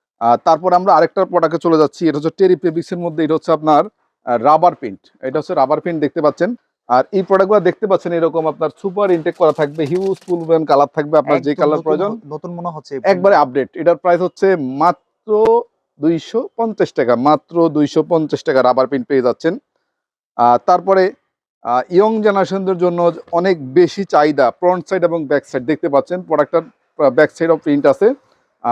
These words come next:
Speaker 1: বড়
Speaker 2: প্রিন্টগুলো
Speaker 1: করে।
Speaker 2: এখন বেশি খাচ্ছে বেশি।
Speaker 1: আর, আহ,
Speaker 2: হ্যাঁ।
Speaker 1: ফ্রন্ট সাইডটা হচ্ছে সিম্পল প্রিন্ট থাকবে।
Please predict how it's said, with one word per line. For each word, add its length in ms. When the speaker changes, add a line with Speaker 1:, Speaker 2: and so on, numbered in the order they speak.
Speaker 1:
বড় 120
Speaker 2:
প্রিন্টগুলো 320
Speaker 1:
করে। 200
Speaker 2:
এখন 120
বেশি 240
খাচ্ছে 380
বেশি। 120
Speaker 1:
আর, 200
আহ, 80
Speaker 2:
হ্যাঁ। 140
Speaker 1:
ফ্রন্ট 500
সাইডটা 240
হচ্ছে 280
সিম্পল 440
প্রিন্ট 220
থাকবে। 320